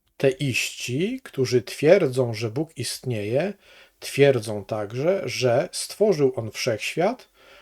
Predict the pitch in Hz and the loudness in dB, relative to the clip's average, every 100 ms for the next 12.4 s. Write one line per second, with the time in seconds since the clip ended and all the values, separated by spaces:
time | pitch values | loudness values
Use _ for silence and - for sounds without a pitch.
0 | _ - 120 135 190 185 - 143 180 123 | _ 0 4 4 4 0 -8 0 2 4
1 | 135 - 143 131 131 - 113 - - 123 | 2 -2 0 2 2 -4 -4 -4 0 0
2 | 131 180 127 131 147 143 165 160 147 107 | 0 -2 2 2 2 -2 -2 0 2 2
3 | 90 71 - - 120 120 110 - 139 196 | 0 -12 -16 -12 -2 0 0 -2 -4 -4
4 | - 135 123 123 104 165 156 - 120 117 | -2 0 2 2 4 4 4 2 -2 -2
5 | - 110 123 - 113 - - 104 101 - | -8 -2 -2 -2 -8 -8 -6 -6 -8 -6
6 | 123 160 _ - - - _ 117 143 151 | -6 -6 _ -20 -20 -20 _ 2 2 4
7 | 123 120 117 101 117 104 135 214 - - | 0 0 -4 0 -2 0 -2 -2 -6 -14
8 | _ _ _ _ 151 160 202 214 233 _ | _ _ _ _ -4 2 2 2 -2 _
9 | _ _ - 131 143 156 - _ 139 127 | _ _ -6 6 6 6 0 _ 0 0
10 | 117 - - 170 - - 127 139 156 175 | -4 -6 -4 -4 -2 0 4 4 2 -6
11 | 160 - 180 190 151 131 135 113 - 131 | -8 -6 0 0 0 -4 -4 -8 -8 -4
12 | 143 196 - | -4 -4 -6